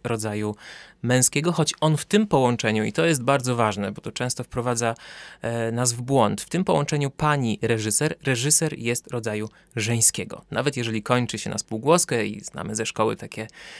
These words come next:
zasady, które mówią o tym, że jeżeli rzeczownik kończy się na spółgłoskę, to jest rodzaju męskiego, jeżeli na A, to żeńskiego, jeżeli na O E, to rodzaju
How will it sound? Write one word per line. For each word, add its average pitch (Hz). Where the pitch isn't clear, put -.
zasady, 113
które -
mówią 110
o 117
tym, 113
że 107
jeżeli 110
rzeczownik 110
kończy 104
się 107
na 104
spółgłoskę, 104
to -
jest 95
rodzaju 110
męskiego, 127
jeżeli 107
na 107
A, 104
to 101
żeńskiego, 139
jeżeli 107
na 104
O 107
E, 107
to 107
rodzaju 104